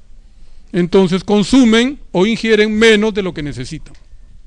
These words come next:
En cambio, en el adulto, la causa más importante es la pérdida crónica. Por ejemplo, la menstruación. Entonces, si nosotros analizamos,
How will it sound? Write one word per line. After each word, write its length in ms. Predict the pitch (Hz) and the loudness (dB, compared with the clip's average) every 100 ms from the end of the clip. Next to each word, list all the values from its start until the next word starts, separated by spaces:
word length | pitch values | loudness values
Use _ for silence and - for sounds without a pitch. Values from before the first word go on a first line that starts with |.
| - - - - - - - - - | -20 -20 -20 -20 -20 -20 -20 -16 -10
En 140 | 190 | -8
cambio, 440 | 226 220 196 196 - | -4 -4 -4 -6 -6
en 160 | 170 208 | -4 -2
el 140 | 254 | 0
adulto, 580 | 262 247 185 196 220 - - - - - | 0 0 0 0 -2 -4 -18 -20 -18 -6
la 220 | 160 156 | -6 -2
causa 420 | 226 240 208 190 | 0 0 0 -4
más 340 | 180 226 269 208 | -2 0 0 -2
importante 640 | 220 190 180 185 180 196 | -4 -6 -4 -4 -4 -6
es 60 | 175 | -8
la 100 | 143 | -8
pérdida 480 | - 156 156 156 | -6 -6 -6 -8
crónica. 460 | 127 160 143 117 - - - - - - - - - - - - | -8 -10 -12 -14 -20 -20 -20 -20 -20 -20 -20 -20 -20 -20 -20 -10
Por 140 | 165 | -8
ejemplo, 400 | 190 180 160 170 | -8 -8 -10 -10
la 80 | 160 | -12
menstruación. 560 | 127 120 120 - 143 110 - - - - - - - - - - - - - - - - - - - - - - - - - - - | -12 -16 -18 -18 -18 -18 -20 -20 -20 -20 -20 -20 -18 -20 -20 -20 -20 -20 -20 -20 -20 -20 -20 -20 -20 -20 -20 -20 -20 -20 -20 -10 -4
Entonces, 720 | 170 165 180 139 170 165 - | -2 2 2 2 -2 -4 -6
si 140 | - | -2
nosotros 400 | 202 208 277 311 | 0 0 0 0
analizamos, 880 | 277 269 254 226 208 160 156 220 - | 2 2 2 0 2 2 2 -2 -6